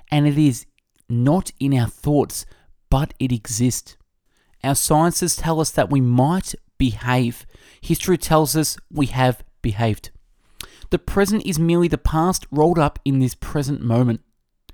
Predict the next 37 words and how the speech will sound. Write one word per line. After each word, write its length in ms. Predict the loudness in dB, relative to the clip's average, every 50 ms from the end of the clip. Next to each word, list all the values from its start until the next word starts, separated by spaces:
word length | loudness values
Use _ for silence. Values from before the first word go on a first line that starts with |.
| _ _ _ _ _ _ _ -4
You 200 | 2 4 6 6
are 120 | 6 2 2
what 300 | 2 2 2 2 2 2
you 120 | 4 4 4
are 280 | 2 0 0 -4 -4 -4
because 260 | -6 -4 -4 -4 -6 -4
of 80 | -2
your 140 | 0 0 0
past. 540 | 0 0 0 0 2 2 0 -2 -6 -10 -20 -20 -20 _ _ _ _ _ _ _ _ _ _ _ -20 -20 -20 -20 -14 -4
We 100 | 0 0
know 160 | 2 4 4 2
a 60 | 2
thousand 480 | 2 2 2 2 2 2 0 -2 -4
things 300 | -2 -2 -2 -2 -2 -2
about 260 | -2 0 0 0 0 0
the 80 | 0
news 240 | 2 2 2 2 0
of 80 | -6 -4
today, 400 | -4 -2 0 0 0 0 -2 -6 -12 -20 -16 -8 -4
but 140 | -4 -2 0
rarely 340 | 2 4 4 6 6 4
about 280 | 4 4 4 2 2 2
the 60 | 0
past. 440 | -2 -2 -2 -2 -4 -4 -6 -8 -14 -20 -20 -20 -20 _ _ _ -8
How 180 | -2 -2 -2
can 180 | 0 0 0 2
we 100 | 2 2
understand 480 | 2 0 0 0 -2 0 0 2 2
our 60 | 2 0
present 500 | -2 -2 -2 -2 -2 -2 -4 -6 -10 -20 -20 _ -20 _ -6
without 360 | -2 0 2 4 4 2 2
knowing 460 | 0 2 4 4 4 4 4 0 -4 -8 _ _ _ _ _ _ _ _ -4
our 80 | -2 -2
history? 560 | -2 0 -2 -4 -4 -4 -4 -4 -4 -4 -6 _ _ _ _ _ _ _ _ _ _ _ -20 -20 _ _ -8 -6
Example 600 | -6 -6 -4 -2 0 2 2 0 0 -2 -4 -2 0
of 200 | -2 -2 -2 -2
technology, 720 | -2 -2 -2 0 2 2 4 4 4 4 2 0 -4 -4